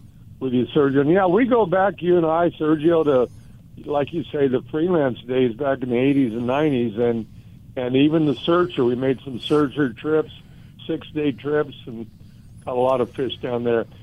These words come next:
Anyway, uh, let's get down to business here. First of all, the public service announcement, Nacho's Barge, Long Beach,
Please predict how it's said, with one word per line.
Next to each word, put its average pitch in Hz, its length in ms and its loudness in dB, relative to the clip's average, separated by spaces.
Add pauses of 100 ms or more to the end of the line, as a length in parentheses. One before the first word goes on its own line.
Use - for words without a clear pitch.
(200)
Anyway, 214 580 2
uh, 175 140 0
let's 190 480 -2
get 190 200 -8
down 185 240 0
to 165 60 2
business 151 460 0
here. 143 360 0 (360)
First 196 200 -6
of 185 60 -10
all, 185 280 4
the 165 80 2
public 143 480 0
service 175 420 0
announcement, 165 560 -2
Nacho's 151 640 0
Barge, 147 640 0 (320)
Long 147 360 0
Beach, 123 500 0